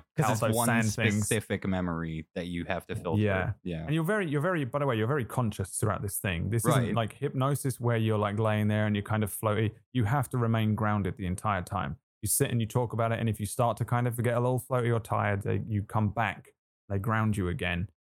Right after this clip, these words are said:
Speaker 1: Huh.
Speaker 2: You're very conscious, but you're watching this thing so that you're actively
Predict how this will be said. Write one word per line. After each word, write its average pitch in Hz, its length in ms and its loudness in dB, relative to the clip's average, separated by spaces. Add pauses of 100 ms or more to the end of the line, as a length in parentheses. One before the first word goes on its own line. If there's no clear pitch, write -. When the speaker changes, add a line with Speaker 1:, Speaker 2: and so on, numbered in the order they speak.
(200)
Speaker 1:
Huh. 127 80 2
Speaker 2:
You're 107 100 2
very 143 240 0
conscious, 135 720 -2
but 110 140 -6
you're 113 120 2
watching 110 520 2
this 101 160 0
thing 117 260 -2
so - 140 -2
that 104 80 0
you're 107 200 -2
actively 104 840 0